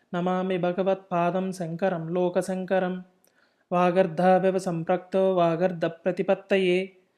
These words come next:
జగతః పితరౌ వందే పార్వతీ పరమేశ్వరౌ. శ్రీ శివమహాపురాణం విద్యేశ్వర సంహిత.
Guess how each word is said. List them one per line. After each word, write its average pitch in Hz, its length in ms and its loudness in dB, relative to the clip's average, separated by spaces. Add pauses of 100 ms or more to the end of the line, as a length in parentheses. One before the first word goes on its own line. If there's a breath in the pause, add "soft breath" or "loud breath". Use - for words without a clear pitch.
(280 soft breath)
జగతః 190 380 4
పితరౌ 185 600 2
వందే 180 420 0
పార్వతీ 175 540 -2
పరమేశ్వరౌ. 185 960 0 (880)
శ్రీ 185 280 -2
శివమహాపురాణం 170 960 -4 (360)
విద్యేశ్వర 175 560 -2
సంహిత. 160 400 -8